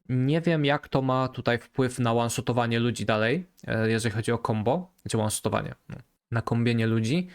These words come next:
Wydaje mi się, że to dalej się przez nich przebija,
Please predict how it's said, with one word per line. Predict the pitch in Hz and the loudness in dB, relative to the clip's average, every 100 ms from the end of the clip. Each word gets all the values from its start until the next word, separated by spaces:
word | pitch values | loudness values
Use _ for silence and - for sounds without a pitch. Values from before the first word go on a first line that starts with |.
| - | -4
Wydaje | 113 135 139 | 0 2 2
mi | 135 | 0
się, | - | 0
że | 123 | 0
to | 123 117 | 0 0
dalej | 120 123 117 113 | 2 2 2 2
się | - 120 | 0 -2
przez | - 123 113 | 0 -2 0
nich | 113 104 | -2 -4
przebija, | - - 113 110 107 117 202 | -4 -2 -2 0 0 2 0